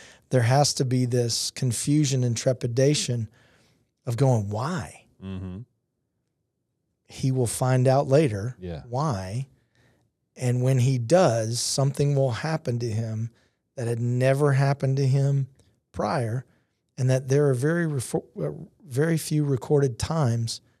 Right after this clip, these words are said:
Speaker 1: of this ever happening to anyone
Speaker 2: Mm.
Speaker 1: before the birth of Jesus.
Speaker 2: Right. Man. Well, let's continue this journey here.
Speaker 1: All right.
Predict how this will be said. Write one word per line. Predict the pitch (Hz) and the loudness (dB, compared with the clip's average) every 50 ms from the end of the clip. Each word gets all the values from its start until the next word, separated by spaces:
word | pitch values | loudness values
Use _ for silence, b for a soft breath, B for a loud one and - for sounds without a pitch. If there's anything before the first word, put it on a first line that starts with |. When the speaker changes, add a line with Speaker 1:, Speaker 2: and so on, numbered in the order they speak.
| _ _ _ _ _ _ - | _ _ _ _ _ _ -8
Speaker 1:
of | 127 120 | -2 0
this | 139 127 - - | 0 0 2 0
ever | 156 151 135 139 123 | -2 -2 0 0 0
happening | 110 143 156 - - 135 127 127 113 | -2 -2 -4 -4 -2 -2 -2 -2 -2
to | - 123 - - _ _ _ - | -4 -6 -8 -10 _ _ _ -4
anyone | 175 196 214 220 180 127 120 110 101 90 87 - _ - 95 | 0 2 4 4 4 4 2 -2 -6 -8 -12 -14 _ -18 -14
Speaker 2:
Mm. | 95 95 95 90 85 76 - - | -12 -12 -12 -12 -14 -14 -10 -8
Speaker 1:
before | 135 120 - - - 147 143 | -6 -6 -4 0 2 2 2
the | 135 127 | 2 0
birth | 117 127 113 113 | 0 -2 -2 -4
of | 123 117 | -4 -6
Jesus. | 110 120 113 110 101 - - - - - _ | -6 -6 -6 -8 -8 -12 -14 -16 -16 -16 _
Speaker 2:
Right. | 90 95 87 85 78 - _ _ _ _ _ _ _ _ _ _ _ _ _ _ _ _ - | -8 -6 -6 -6 -8 -10 _ _ _ _ _ _ _ _ _ _ _ _ _ _ _ _ -8
Man. | - 120 135 104 69 - _ _ _ _ _ _ _ B B B B B B B B B B B B B B B B B B B B B B B B _ _ _ | -6 -6 -4 -6 -8 -12 _ _ _ _ _ _ _ B B B B B B B B B B B B B B B B B B B B B B B B _ _ _
Well, | - 135 165 127 98 85 B B B B - | -4 -2 -2 -2 -2 -4 B B B B -6
let's | 117 113 | -8 -8
continue | - - 127 - 143 143 147 143 | -6 -8 0 2 4 4 4 4
this | 139 - | 2 0
journey | - 123 135 170 190 135 | 2 2 2 2 2 2
here. | 95 92 85 - 117 110 107 B B B B B B B B B - | 2 0 0 -2 -4 -6 -10 B B B B B B B B B 0
Speaker 1:
All | - 147 160 | 4 6 8
right. | 160 156 160 165 151 120 - | 8 8 8 8 6 4 2